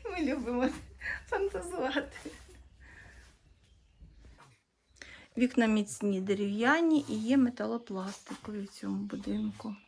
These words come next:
Стелі ось такі дерев'яні. Вагонка на стінах. Є ще одне металопластикове вікно. Тут,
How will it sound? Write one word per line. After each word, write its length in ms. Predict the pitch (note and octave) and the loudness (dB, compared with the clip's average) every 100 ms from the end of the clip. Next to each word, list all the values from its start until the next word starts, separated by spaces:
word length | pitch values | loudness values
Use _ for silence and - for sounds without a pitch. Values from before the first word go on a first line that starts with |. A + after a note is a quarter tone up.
| - - _ - - _ - - _ | -20 -20 _ -20 -20 _ -20 -20 _
Стелі 540 | - - A#3 A3 G#3 - | -20 -8 -4 -2 -4 -6
ось 200 | - G3 | -8 -10
такі 320 | - G3+ - G3 | -10 -14 -10 -8
дерев'яні. 1040 | G3+ G#3 G#3 G3+ G3+ G3+ G#3+ A3 A#3 C#4 D4 _ _ _ _ _ C3 C#3 C3+ _ _ - | -6 -6 -6 -4 -4 -4 -4 -2 0 0 -4 _ _ _ _ _ -20 -20 -20 _ _ -12
Вагонка 800 | G#3+ B3 A3+ G#3+ F#3+ G3+ G3+ G3+ | -4 -2 -2 -4 -6 -6 -8 -10
на 200 | G#3+ A#3+ | -8 -10
стінах. 1000 | - - - F#3+ G3 G#3 C#4+ D4 - - - _ _ _ _ D3 - - - - - - | -12 -16 -12 -12 -10 -6 -4 -6 -12 -18 -20 _ _ _ _ _ -20 -18 -16 -16 -18 -16
Є 220 | A3 A3 | -6 -4
ще 300 | G3+ - - G#3 | -4 -6 -4 -4
одне 280 | G3+ G#3 | -4 -4
металопластикове 1300 | G#3 G#3 - G3+ G#3 - G#3 G3+ - - - G#3+ G#3 | -4 -6 -6 -8 -8 -10 -10 -10 -12 -18 -10 -8 -6
вікно. 560 | G#3 G#3+ G3+ A#3+ B3+ D4 - - - _ - - - - - - - _ | -8 -10 -4 2 4 2 -2 -18 -20 _ -20 -20 -20 -20 -20 -20 -20 _
Тут, 300 | C4 A#3+ A3+ | 4 4 2